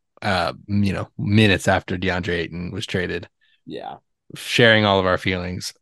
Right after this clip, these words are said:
Speaker 1: I think I've come full circle on,
Speaker 2: <laughs>
Speaker 1: I'm not depressed anymore on what
Speaker 2: Yep.
Speaker 1: we got back. I'm feeling like in, we're in a decent spot. I'm happy with how it turned out.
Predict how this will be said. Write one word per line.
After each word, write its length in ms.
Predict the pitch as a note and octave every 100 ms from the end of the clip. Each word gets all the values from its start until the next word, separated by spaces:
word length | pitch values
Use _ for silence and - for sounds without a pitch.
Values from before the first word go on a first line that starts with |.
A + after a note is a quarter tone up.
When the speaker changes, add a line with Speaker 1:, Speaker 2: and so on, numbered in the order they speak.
| -
Speaker 1:
I 120 | -
think 280 | - A2+ G#2+
I've 360 | G2+ F#2+ - - _ _ _ _ _ _ _ -
come 280 | A#2 G#2
full 260 | F#2+ G#2+ G2+
circle 520 | - A2+ G2 G#2+ G#2 -
on, 440 | F#2+ F#2 F2 D#2+ - - - C3+
Speaker 2:
<laughs> 380 | - - - _
Speaker 1:
I'm 140 | - G2
not 220 | G2 D2+
depressed 540 | - - F#3 F3 -
anymore 680 | E3+ D#3+ D#3 D#3 D3+ D3+ D3
on 160 | C#3 C#3
what 100 | C3
Speaker 2:
Yep. 60 |
Speaker 1:
we 80 | C3+
got 260 | B2+ A#2+ -
back. 400 | B2 A#2+ A2+ G#2
I'm 140 | G#2
feeling 460 | - A#2 A2+ A2+ A2+
like 200 | G#2 A2+
in, 160 | G#2+
we're 140 | G2+ G2+
in 60 |
a 60 | G2
decent 360 | G2+ F#2 F#2+ F#2
spot. 420 | - G2 F#2 - _ - - _ -
I'm 400 | F2+ F2 D#2+ D#2+
happy 320 | F#2 - F2
with 280 | F2 F2 - _ _ -
how 320 | - G2 F#2+
it 100 | E2+
turned 280 | - G2 F#2+
out. 300 | F#2+ F2 -